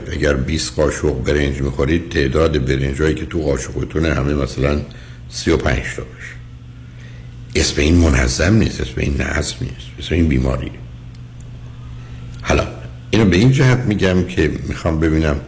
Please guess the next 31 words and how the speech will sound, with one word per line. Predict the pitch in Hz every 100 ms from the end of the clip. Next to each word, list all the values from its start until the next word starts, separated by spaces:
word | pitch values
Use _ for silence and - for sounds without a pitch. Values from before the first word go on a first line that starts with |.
| - - -
تو | - 98
گفتگوها | 87 - 95 69 73 71
و |
صحبتاتون | 65 - 65 69 65 - 90 - 87
به | 71
کجا | - 69 87 87
رسیدید | 76 - - 67 71 71 - - - - - - - -
و | -
چه | - 104
چیزای | - 82 71 82
دیگه‌ای | 76 67 73 80
در | 76 71
مورد | 78 76
ایشون | 78 76 - 80
می‌دانید | 78 80 76 73 71 65 -
یا | 71
کشف | - 80 80 -
کردید. | - 69 64 - - - - - - - - - - - 62 82
البته | 104 98 95
توصیهٔ | 117 92 - 98
من | 107 113
خیلی، | 95 78 69
خیلی | 67 78
مشخصه. | 107 101 - 92 - 131 - 67
توصیهٔ | - 67 - 71
من | 73 76
این | 76
است | 73
که | -
حتماً | 71 67 78 78 69 - - - - - - - - - - 71 80 -
شما | - 80 69 71 73 65